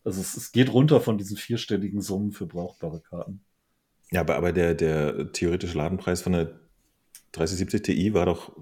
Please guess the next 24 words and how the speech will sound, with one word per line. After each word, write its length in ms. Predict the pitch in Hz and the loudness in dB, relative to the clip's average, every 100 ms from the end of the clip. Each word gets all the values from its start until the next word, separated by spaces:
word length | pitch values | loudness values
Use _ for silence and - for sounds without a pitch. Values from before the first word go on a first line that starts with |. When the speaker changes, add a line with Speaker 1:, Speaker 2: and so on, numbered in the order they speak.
| - | -10
Speaker 2:
wahrscheinlich 500 | 69 - 69 82 - | -6 -6 -4 -4 -4
irgendwie 220 | - 82 | -4 -4
so 160 | 76 80 | -6 -8
vierhundertfünfzig 960 | - - - 82 76 - - - 78 | -12 -16 -2 0 2 0 -2 -2 -8
oder 120 | 78 78 | -8 -8
so, 120 | 78 | -8
ne? 180 | - - - _ - - - - | -8 -10 -20 _ -20 -20 -20 -6
Speaker 1:
Es 160 | 104 104 | -4 -2
ist 140 | 101 | 0
immer 160 | 107 110 | 4 6
noch, 180 | 104 | 4
also 180 | - 104 | 2 0
gerade 280 | 98 110 131 | 8 8 8
in 60 | 107 | 6
dieser 200 | 110 123 | 4 4
Klasse 380 | - 107 87 | 4 0 2
weit 160 | 95 98 | 2 2
entfernt 340 | 107 - 101 104 | -2 0 0 0
von 120 | 85 | -4
der 100 | 90 | -4
U 60 | |
V 160 | - 85 | -4 -8
P, 240 | - 82 | -4 -6
klar. 280 | 80 85 82 | -4 -6 -6